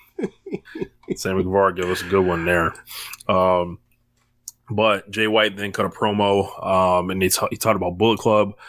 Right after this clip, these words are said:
So him and Juice Robinson are the best faction in the group. Um, they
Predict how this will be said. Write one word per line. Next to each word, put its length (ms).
So 120
him 140
and 80
Juice 200
Robinson 480
are 80
the 60
best 300
faction 440
in 80
the 80
group. 420
Um, 680
they 460